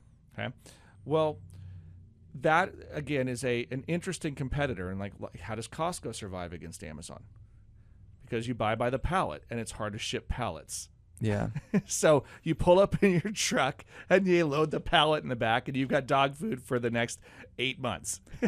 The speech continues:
Speaker 1: Right?
Speaker 2: yeah. Costco's got their membership, their credit cards. They've got a
Speaker 1: It's a good
Speaker 2: it's a
Speaker 1: business model.
Speaker 2: it
Speaker 1: It's,
Speaker 2: is.
Speaker 1: it's a, but it, again,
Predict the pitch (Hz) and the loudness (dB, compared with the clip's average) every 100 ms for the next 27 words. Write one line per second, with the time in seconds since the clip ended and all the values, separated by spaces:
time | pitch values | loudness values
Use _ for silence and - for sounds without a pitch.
0 | - - 98 95 110 - - - - - | 2 4 6 4 -2 -10 -20 -16 -14 -14
1 | - 233 - 107 - 143 160 165 165 135 | -12 -8 -2 0 2 2 4 2 2 4
2 | 110 107 107 - 107 101 101 - - 110 | 4 4 2 2 4 6 4 0 0 0
3 | 98 - 95 90 - 92 92 87 - 113 | 2 2 0 0 -2 0 0 -2 -2 0
4 | 107 98 104 95 76 110 123 - - - | 0 -2 -4 -2 -2 -4 -8 -16 -14 -8
5 | 156 202 160 156 156 185 190 160 156 - | -4 -4 0 4 6 6 4 2 -2 -4
6 | 131 120 160 202 120 - - 135 - 135 | -2 2 6 8 6 2 -4 -6 -2 -2
7 | 123 - - - - 170 165 156 151 160 | -2 -6 -20 -8 4 4 4 -4 -4 -2
8 | 151 165 110 | -2 -2 -2